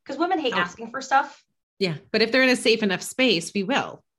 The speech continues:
Speaker 1: Right. With women
Speaker 2: Right.
Speaker 1: that they know. And this goes back to what you said about women putting down other women. Every woman in this program is committed to uplifting other women. There is no toxicity. There's no gossip. There's no negativity.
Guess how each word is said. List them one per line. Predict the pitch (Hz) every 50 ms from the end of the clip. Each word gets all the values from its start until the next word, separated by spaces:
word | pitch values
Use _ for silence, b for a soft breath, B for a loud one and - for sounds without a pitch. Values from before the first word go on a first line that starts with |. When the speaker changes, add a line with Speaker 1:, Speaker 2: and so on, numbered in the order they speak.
| _ _ _
Speaker 1:
Right. | - 202 - - -
With | 214 262 285 320 -
women | 214 214 233 240 226 233
Speaker 2:
Right. | 226 220
Speaker 1:
that | 214 208 202 -
they | 214 208 202 208
know. | 220 302 330 294 247 214 202 196 196 196
And | 190 196 - _ _ _
this | 226 208
goes | - 220 202 180
back | 185 185 180
to | - -
what | -
you | 170 180
said | - - 392 339
about | - - 190 185 190 185 - - _ _ _ _ _ -
women | 226 214 214 202
putting | 185 - 185 180 180
down | 220 339 381 294
other | 233 208 196
women. | 190 190 185 185 180 180 185 180 _ _ _ _ _ _ _ _ _ _
Every | - 320 311 320 330 311
woman | 262 262 254 254 233
in | 220 214
this | 208 196 -
program | - 190 185 180 185 175 175 180
is | 175 -
committed | 190 185 180 175 175
to | 180 - -
uplifting | - - 175 175 - 165 156 -
other | - -
women. | 82 78 78 - _ _ _ _ -
There | 269 254
is | 208 185 185
no | 185 190 208 254 269 269
toxicity. | 262 233 208 208 - 208 196 185 185 180 175
There's | 175 175 175 185
no | 208 262 254
gossip. | 233 214 202 202 - 196 185 -
There's | - 170 170 202
no | 226 233
negativity. | 220 214 208 196 190 190 185 175 180 180 175 -